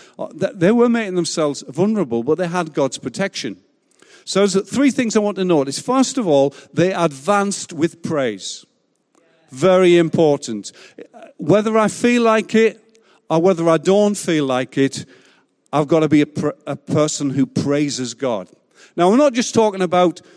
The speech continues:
Sunday when we can sing, because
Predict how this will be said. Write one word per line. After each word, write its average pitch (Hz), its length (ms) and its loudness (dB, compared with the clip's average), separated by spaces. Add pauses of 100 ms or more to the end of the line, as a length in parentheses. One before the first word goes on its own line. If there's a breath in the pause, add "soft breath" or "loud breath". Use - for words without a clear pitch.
Sunday 185 680 -2 (420 soft breath)
when 175 260 2
we 175 100 4
can 160 240 -4
sing, 165 440 -2
because 151 480 -2